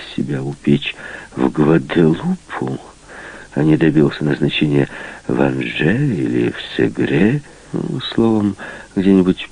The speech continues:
поближе к хвалебному, как он поначалу рассчитывал. Ну, конечно, сейчас он получает повышенный колониальный оклад.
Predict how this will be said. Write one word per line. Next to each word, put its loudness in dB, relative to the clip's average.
поближе 4
к -16
хвалебному, 2
как -2
он 2
поначалу 0
рассчитывал. -6
Ну, -6
конечно, -2
сейчас 0
он -4
получает -2
повышенный -2
колониальный -2
оклад. -2